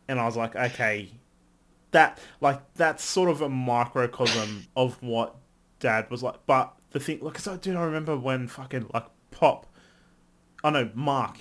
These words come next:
his, his brother, my uncle, which was his closest sort of brother, they were only a year apart. He, he passed away, and we had his ashes, and, um, it was my first sort of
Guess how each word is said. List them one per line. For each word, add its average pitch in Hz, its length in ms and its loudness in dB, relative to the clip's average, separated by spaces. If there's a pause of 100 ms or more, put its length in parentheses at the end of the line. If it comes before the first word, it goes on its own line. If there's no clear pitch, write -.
(120)
his, 127 400 -4
his 135 260 -4
brother, 120 300 -4
my 107 240 -6
uncle, 110 500 -10 (880)
which 127 200 -8
was 120 160 -4
his 123 420 -6
closest - 1200 -8 (140)
sort 120 240 -4
of 101 240 -10
brother, 107 460 -6
they 120 140 -2
were 113 280 -4
only 113 240 -6
a 101 60 -8
year 104 380 -10
apart. 95 560 -8 (840)
He, 143 460 -4
he 139 140 -4
passed 131 400 -4
away, 98 280 -10 (560)
and 110 440 -6
we 135 140 0
had 135 140 0
his 113 140 -4
ashes, - 540 -10 (120)
and, 110 580 -8 (680)
um, 107 440 -6
it 135 80 -2
was 131 220 -4
my 123 220 -2
first 127 480 -2
sort 123 200 -2
of 110 160 -6